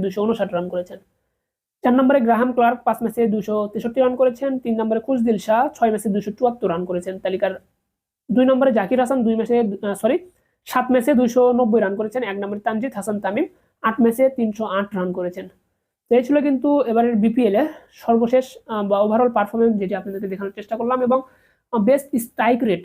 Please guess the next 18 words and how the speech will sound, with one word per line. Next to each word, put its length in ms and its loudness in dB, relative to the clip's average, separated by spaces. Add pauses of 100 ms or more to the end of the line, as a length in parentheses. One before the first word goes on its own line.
(140)
এই 140 4
বিষয়টা 340 2
আপনাদেরকে 400 -2 (260)
নিয়মিত 280 4 (100)
এই 140 6
আপডেটের 300 -4
সাথে 140 -4
অ্যাড 200 -2
করবো 200 -4
কিনা, 200 -4
যে 100 0
বিপিএল 280 -2
এখন 180 0
পর্যন্ত 240 -2 (220)
বেস্ট 280 -2 (240)
স্ট্রাইক 300 0
রেটটা 320 0
কোন 100 2